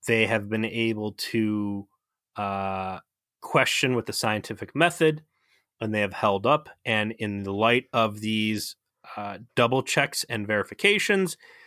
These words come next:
they have allowed themselves to start getting hope. And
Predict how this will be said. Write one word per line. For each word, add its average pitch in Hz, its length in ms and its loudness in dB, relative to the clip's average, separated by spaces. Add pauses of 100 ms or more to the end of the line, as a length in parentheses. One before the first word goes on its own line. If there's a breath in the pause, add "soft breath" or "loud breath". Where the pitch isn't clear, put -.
(220 loud breath)
they 123 100 2
have 117 100 2
allowed 110 440 2
themselves 107 580 -4
to 107 160 -6
start 107 400 -4 (180)
getting 98 320 -4
hope. 165 380 2 (1160)
And 120 600 0